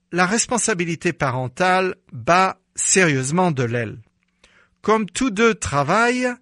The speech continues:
ils rentrent fatigués et aspirent avant tout à la tranquillité et au repos. N'étant pas d'humeur à se bagarrer avec leurs enfants,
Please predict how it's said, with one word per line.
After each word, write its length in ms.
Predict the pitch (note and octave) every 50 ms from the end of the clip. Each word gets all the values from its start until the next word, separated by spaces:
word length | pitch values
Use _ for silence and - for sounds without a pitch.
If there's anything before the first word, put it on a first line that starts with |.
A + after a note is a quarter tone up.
| _ _ _ _ _ _ _ _
ils 140 | A#3 A3+ A#3
rentrent 460 | G3 E3 F#3 F#3+ F3+ D#3 - - D3
fatigués 880 | B2 - - C#3+ B2+ - - C#3 C3+ A2+ A#2+ A#2+ A#2+ C#3+ F#3 A3+ - - _ _
et 180 | A3 G3+ G3 E3
aspirent 560 | C#3 C3+ C3 - - - F3 F3 G3 A3 F#3+ F3
avant 280 | D3+ B2 C3+ C3 B2+
tout 420 | A#2+ - - C#3+ C3 B2+ D3 F#3 - _ _ _ _ _ _ _ _ -
à 100 | E3+ F3
la 120 | F#3 F#3+
tranquillité 840 | F#3 - - F#3+ G3+ F#3 - - D3 B2+ B2 - - - A3 A#3 G3+
et 80 | D3+ C#3+
au 160 | F3 G#3 F#3+
repos. 480 | C3 C#3+ C#3 - - - C3 A#2+ - _ _ _ _ _ _ _ _ -
N'étant 420 | D#3 D#3+ F#3 F#3 - - D#3 C#3+
pas 200 | B2+ - E3 D#3
d'humeur 640 | C3 B2 C#3+ C#3+ C#3+ D3 D3 C#3+ C3+ B2 A#2 - - _ _ _ -
à 120 | D3 C#3
se 160 | - - D#3
bagarrer 580 | C3 A#2 C3+ C3+ A#2+ C3 C3 A#2+ B2 C#3 C#3+ B2+
avec 300 | A2+ A2 A#2 G#2+ - -
leurs 220 | A#2 G#2 A2 C3+
enfants, 480 | E3 F#3 F3+ - - A#3+ B3 B3+ C4+